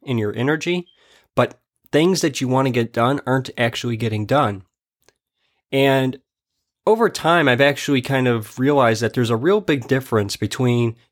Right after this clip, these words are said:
being busy and being productive. And so in today's episode,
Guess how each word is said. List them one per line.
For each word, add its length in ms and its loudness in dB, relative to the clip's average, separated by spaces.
being 420 2
busy 540 0
and 160 0
being 280 2
productive. 720 -6
And 120 -6
so 160 2
in 60 0
today's 540 0
episode, 580 0